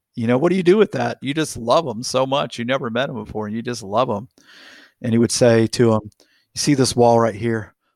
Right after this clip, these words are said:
Man, I love this wall." And they would all, 'cause all the Buddhists and Hindus, American teachers would come to him,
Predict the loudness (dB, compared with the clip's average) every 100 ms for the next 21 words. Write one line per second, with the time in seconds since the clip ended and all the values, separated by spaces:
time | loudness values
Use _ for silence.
0 | _ -12 -8 -6 -6 -4 -4 -4 -4 -8
1 | -8 -6 -6 -6 -14 _ _ _ -2 0
2 | 2 2 2 2 2 4 2 2 2 0
3 | -4 -10 _ _ _ _ -8 -6 -2 0
4 | 0 -2 -6 _ _ -6 -2 4 4 2
5 | -4 -6 -6 -6 -6 -6 -4 -2 0 0
6 | -2 -6